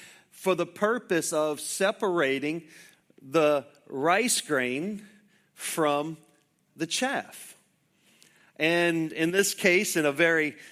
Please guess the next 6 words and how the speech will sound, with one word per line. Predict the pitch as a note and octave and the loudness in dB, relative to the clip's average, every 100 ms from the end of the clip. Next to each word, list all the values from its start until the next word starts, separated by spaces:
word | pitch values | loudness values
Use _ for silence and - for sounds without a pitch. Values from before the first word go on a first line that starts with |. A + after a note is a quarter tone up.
| _ | _
you | C#3+ D#3+ | -2 2
know, | D3+ D3 D3 | 4 4 2
sort | - E3 D#3 C#3+ | -2 0 2 2
of | C3+ B2 - - _ - _ _ | 0 -2 -10 -20 _ -20 _ _
provincial | - D3+ E3 F3+ - F3+ D#3 | -4 0 2 0 0 0 0
Filipino | - E3+ D#3 F#3+ F#3 E3+ D#3 C#3+ | 0 0 0 0 0 2 0 -2